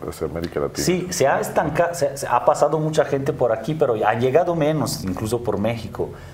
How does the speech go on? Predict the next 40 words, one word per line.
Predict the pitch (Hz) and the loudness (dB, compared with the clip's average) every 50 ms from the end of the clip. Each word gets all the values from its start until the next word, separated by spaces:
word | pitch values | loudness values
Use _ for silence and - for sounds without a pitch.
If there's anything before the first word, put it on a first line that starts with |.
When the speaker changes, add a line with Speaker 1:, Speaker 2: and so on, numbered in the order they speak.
| - - | -6 -2
Speaker 2:
Han | 101 95 98 | -2 0 4
pasado | 101 110 - - 120 127 135 127 | 2 2 4 4 2 4 4 2
menos | 120 120 131 139 139 135 | 2 2 2 2 2 0
a | 131 | 0
Estados | 110 - - 98 104 101 - | 0 2 2 0 0 0 -2
Unidos | 120 123 139 143 151 175 - - | 0 0 0 2 0 0 -2 -2
y | |
una | 104 98 101 101 - | 0 0 0 0 4
parte | - 120 117 117 120 127 | 4 4 4 4 0 0
mayor | 120 131 131 127 120 110 113 120 123 | 2 2 2 2 2 2 2 2 0
se | 123 - 117 | 2 0 0
ha | 95 95 | 0 0
quedado | 92 95 90 85 85 87 92 | -2 0 0 0 0 -2 -2
en | 98 113 | -2 -2
México. | 127 143 156 156 - 101 - - - - - - - - - - - - - - - - - - - - | -2 -2 -2 -2 -6 -6 -8 -8 -12 -12 -16 -18 -18 -20 -20 -20 -20 -20 -20 -20 -20 -20 -20 -18 -10 -6
Entonces, | - 98 98 135 135 139 156 151 156 - | -6 -2 0 0 2 2 2 0 0 -2
en | 117 120 123 123 | 0 0 0 0
sí, | - - - 160 175 190 208 208 202 - - | -2 -2 -2 0 0 0 -2 -2 -4 -6 -4
eh, | 107 107 107 104 104 101 101 98 98 95 95 92 95 95 92 92 90 87 - - - - - - - | -2 0 0 0 0 0 0 0 0 0 0 0 0 0 0 -2 -2 -4 -8 -16 -18 -20 -18 -8 -2
por | - 101 104 | 0 2 4
eso | 113 127 123 - 139 | 4 2 2 0 2
también | 135 147 147 135 117 117 | 2 2 2 2 0 0
hubo | 127 123 120 110 | 2 2 2 2
menos | 104 104 104 104 107 101 | 2 2 0 2 0 0
deportaciones | 95 101 98 98 95 98 - 110 107 - - 123 123 110 101 104 120 139 - - - - - - - - - - | 0 -2 0 0 -2 0 2 0 0 2 0 0 0 0 0 -2 -2 -4 -4 -8 -12 -14 -16 -16 -16 -18 -14 -6
y | 117 113 | -2 0
no | 120 131 147 | 2 2 2
hubo | 160 156 160 156 156 170 160 | 2 2 0 2 2 2 2
un | 151 131 127 123 120 117 | 2 2 0 -2 0 0
hincapié | 117 117 117 117 - 110 104 - - - - 107 113 117 117 117 120 120 120 120 117 107 | 0 0 -2 0 0 0 0 0 -2 -8 -4 -2 0 0 2 0 2 2 2 0 0 -2
mayor | 104 98 98 98 98 98 104 107 107 110 110 110 107 | 0 0 0 0 0 0 2 2 2 2 2 2 0
en | 104 98 | 0 -2
el | 92 90 90 | -2 -2 -2
tema | - 101 95 95 98 92 | -2 -2 -2 0 0 0
de | 92 92 | 0 -2
las | 90 87 85 85 | -2 -2 -4 -6
deportaciones, | 95 - - - 95 90 - - - 104 - - - 104 101 95 98 98 98 | -8 -8 -6 -4 -4 -4 -4 -4 -4 -4 -4 -2 -2 -2 0 0 -2 -2 -2
sí, | - - 107 | -4 -4 -2
de | 95 - 113 | -2 -4 -2
Trump. | - - - 107 107 104 101 - | 0 2 2 2 2 0 -4 -10